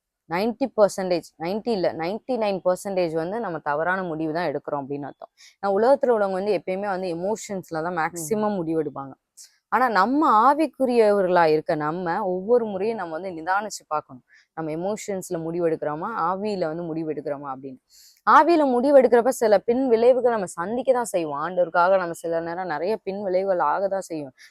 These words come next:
Speaker 1: நிறைய கஷ்டங்கள் நம்ம அனுபவிச்சு தான் ஆவோம். ஆனாலும் அதுதான் ஆண்டவருடைய பார்வையில பிரியமா இருக்கும்.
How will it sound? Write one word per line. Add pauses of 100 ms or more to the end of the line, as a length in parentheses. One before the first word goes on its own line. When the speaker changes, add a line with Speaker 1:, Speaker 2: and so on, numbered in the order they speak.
Speaker 1:
நிறைய
கஷ்டங்கள்
நம்ம
அனுபவிச்சு
தான்
ஆவோம்.
ஆனாலும் (440)
அதுதான்
ஆண்டவருடைய (140)
பார்வையில (140)
பிரியமா
இருக்கும்.